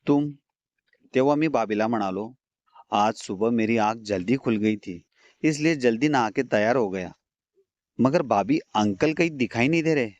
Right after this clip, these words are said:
कुछ सामान लेने बाजार गए हैं क्या?" त्यावर भाभी म्हणाली, "अरे इतनी जल्दी भूल गए,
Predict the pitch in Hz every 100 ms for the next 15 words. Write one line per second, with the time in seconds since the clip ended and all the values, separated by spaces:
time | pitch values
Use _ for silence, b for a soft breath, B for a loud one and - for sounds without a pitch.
0 | _ _ _ _ _ _ _ - 151 -
1 | 110 101 120 135 131 147 107 98 120 151
2 | 151 143 110 95 147 196 _ _ _ _
3 | _ 104 98 113 107 101 95 123 113 95
4 | 101 123 _ _ _ _ _ _ _ -
5 | 120 143 110 - 131 135 139 147 151 151
6 | 151 165 110